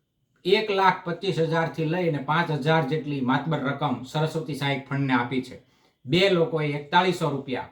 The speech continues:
પાંચ લોકોએ પચીસો રૂપિયા, અઢાર લોકોએ એકવીસો રૂપિયા, દસ જણાએ અઢારસો રૂપિયા,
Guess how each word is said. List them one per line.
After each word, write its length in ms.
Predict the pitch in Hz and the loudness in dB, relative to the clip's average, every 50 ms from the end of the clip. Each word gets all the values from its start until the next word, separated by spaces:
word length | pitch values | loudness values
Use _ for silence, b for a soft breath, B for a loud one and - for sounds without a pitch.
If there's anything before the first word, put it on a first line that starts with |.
| _ _ | _ _
પાંચ 300 | - 151 170 175 165 165 | 0 2 2 2 2 0
લોકોએ 560 | 151 147 151 - 151 147 143 135 123 117 - | -2 -2 -2 -2 -4 -2 -2 0 -2 -2 -4
પચીસો 480 | - 151 - - 185 175 - 175 160 143 | -4 -8 -6 -2 -2 -2 0 0 0 0
રૂપિયા, 360 | 139 127 - 123 117 - - - b b b b b b - | -2 -2 -4 -4 -6 -6 -8 -12 b b b b b b -6
અઢાર 440 | 143 139 151 165 170 175 190 185 175 | -4 2 4 6 8 8 8 6 4
લોકોએ 400 | 165 165 165 165 160 156 147 147 | 2 0 0 0 -2 -2 -2 -2
એકવીસો 400 | 147 143 170 170 160 - 170 156 | -4 -4 -4 -4 -2 -2 -2 -2
રૂપિયા, 380 | 147 131 - 135 123 - 92 95 101 | -2 -4 -4 -6 -8 -8 -10 -10 -6
દસ 220 | 117 156 170 165 - - | -2 0 0 0 0 -2
જણાએ 320 | - 147 147 147 143 139 135 | 0 2 2 2 2 2 0
અઢારસો 480 | 131 131 147 156 165 160 - - 147 | 0 0 2 2 2 2 0 -2 -4
રૂપિયા, 380 | 135 135 131 - 131 123 - - | -4 -4 -4 -4 -4 -4 -4 -6